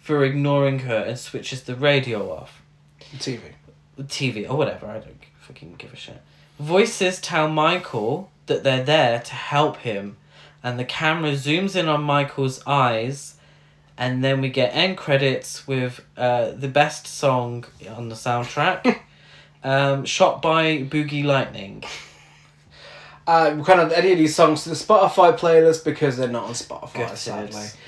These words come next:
Speaker 1: Gutted.
Speaker 2: Um, yeah, I mean, for me, this last scene kinda implies that the voices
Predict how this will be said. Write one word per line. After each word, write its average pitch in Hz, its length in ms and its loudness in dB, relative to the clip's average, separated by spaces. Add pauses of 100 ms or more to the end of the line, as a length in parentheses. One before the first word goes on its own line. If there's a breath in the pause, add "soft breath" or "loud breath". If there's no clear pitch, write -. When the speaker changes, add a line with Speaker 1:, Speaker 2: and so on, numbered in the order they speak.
(100)
Speaker 1:
Gutted. - 180 -2
Speaker 2:
Um, 220 360 8 (720)
yeah, 170 640 8
I 170 140 4
mean, 170 240 2
for 160 120 -6
me, 170 180 2
this 165 180 2
last 165 240 2
scene 151 300 2
kinda 147 260 0
implies 139 560 0
that 127 340 0 (540 soft breath)
the 143 160 2
voices 147 1080 4